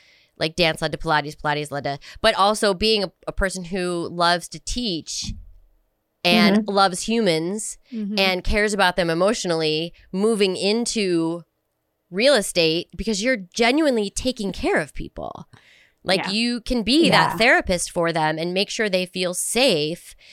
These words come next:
Speaker 1: And if somebody is, doesn't have that quality, that's a very difficult situation to be in as a buyer or a seller because you're scared, right? Even if you've done it nine
Speaker 2: Yeah.
Speaker 1: times and you're just flipping a house,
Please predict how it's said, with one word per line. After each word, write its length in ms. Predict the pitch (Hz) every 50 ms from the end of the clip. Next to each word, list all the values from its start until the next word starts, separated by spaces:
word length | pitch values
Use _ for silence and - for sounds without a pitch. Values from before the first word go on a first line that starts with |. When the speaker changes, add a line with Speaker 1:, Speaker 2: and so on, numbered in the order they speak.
| - - -
Speaker 1:
And 160 | - 190 190 190
if 100 | 185 185
somebody 520 | - 226 220 233 226 220 226 220 214 - 190
is, 340 | 196 190 196 190 190 185
doesn't 360 | 170 175 190 202 196 208 202 -
have 420 | - 185 180 185 190 196 185 170
that 440 | 170 175 170 165 160 160 160 151 - _ _ _ _ _ _ _
quality, 760 | - - - 226 254 269 214 170 160 147 147 151 160 175 160 _ _ _ _ _ _ _ _ -
that's 240 | - 175 180 196 - -
a 100 | 180 180
very 360 | 165 170 180 180 180 180 175
difficult 360 | 165 175 160 160 170 147 -
situation 480 | - 139 - 151 147 160 156 - 165 151
to 80 | - -
be 160 | 160 175 170
in 80 | 165
as 140 | 156 151 151
a 40 | 151
buyer 600 | 143 - 160 160 180 202 220 220 214 208 202 160
or 100 | 160 160
a 60 | 170
seller 340 | - - 226 233 233 202 175
because 300 | 156 170 - 180 160 151
you're 80 | 156 151
scared, 560 | - - 277 370 392 - - - - 151 - _
right? 320 | - 143 151 185 233 254 -
Even 220 | - 247 294 311 311
if 100 | 277 247
you've 140 | 247 220
done 180 | 180 226 240 240
it 80 | 208 175
nine 220 | 196 190 180 175
Speaker 2:
Yeah. 80 | - -
Speaker 1:
times 240 | - 277 254 220 -
and 80 | 180
you're 120 | 175 175 165
just 180 | 170 185 -
flipping 340 | - - 196 185 - 160 151
a 40 | 156
house, 580 | - 226 302 254 160 117 135 170 - - -